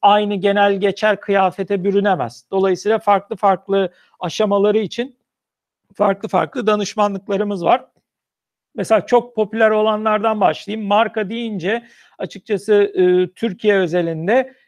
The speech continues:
ki bir, e, konudan ve bir danışmanlığımızdan bahsetmeden geçmek olmaz. Çünkü,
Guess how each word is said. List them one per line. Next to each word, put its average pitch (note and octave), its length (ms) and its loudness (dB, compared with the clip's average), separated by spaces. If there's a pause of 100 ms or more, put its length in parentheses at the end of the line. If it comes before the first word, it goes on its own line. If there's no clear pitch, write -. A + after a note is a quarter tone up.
(100)
ki G#3+ 180 -6
bir, G3+ 300 0
e, F3 220 -2
konudan G#3 720 0
ve F#3 160 -2
bir F3+ 200 -2
danışmanlığımızdan F#3 920 -4
bahsetmeden F3 880 -2
geçmek E3 400 -6
olmaz. G#3 480 0
Çünkü, A3 440 0